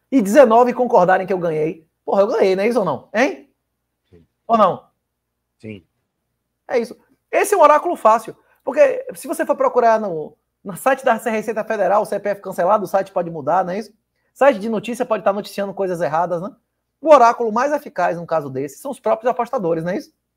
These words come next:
Speaker 1: Hein? Se você
Speaker 2: É.
Speaker 1: apostar, querendo ver o cara morto e ele morrer, você quer que o sistema continue funcionando ou não? Se você quer que o sistema continue funcionando, inclusive pra ser um apostador, pra ganhar dinheiro, você vai ter interesse de fazer ele funcionar,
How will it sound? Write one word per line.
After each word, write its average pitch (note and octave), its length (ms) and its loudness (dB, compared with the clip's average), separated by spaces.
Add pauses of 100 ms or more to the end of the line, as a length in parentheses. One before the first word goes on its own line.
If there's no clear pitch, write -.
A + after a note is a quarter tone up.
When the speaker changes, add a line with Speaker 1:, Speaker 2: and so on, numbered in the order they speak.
(1200)
Speaker 1:
Hein? C4 320 -4 (560)
Se - 120 -6
você F4 180 4
Speaker 2:
É. E4+ 40 10
Speaker 1:
apostar, F#3 520 4 (280)
querendo C#4 320 2
ver A#3 80 6
o A3 60 2
cara G#3 240 2
morto E3 280 -2
e - 20 2
ele G#3+ 120 2
morrer, D3 400 -4 (160)
você C4+ 160 2
quer C4+ 120 -2
que C4 60 -12
o A#3 40 -14
sistema A#3+ 340 -6
continue G#3+ 300 -6
funcionando G#3 420 -4
ou A3+ 80 -2
não? C#3+ 280 -6 (300)
Se F4+ 160 -4
você B3+ 340 -6
quer B3 100 -2
que - 60 -10
o - 40 -20
sistema G#3 240 -6
continue G3 280 -8
funcionando, F3+ 460 -8
inclusive B3+ 280 -6
pra C4+ 100 -2
ser B3+ 80 -6
um C4 40 -2
apostador, A#3 420 0
pra G#3 100 -2
ganhar F#3 180 -4
dinheiro, D#3 380 -4 (260)
você - 100 -4
vai D4+ 140 8
ter - 200 0
interesse B3+ 380 2
de D4 80 -8
fazer C#4 200 0
ele C4+ 80 -4
funcionar, A#3 580 -6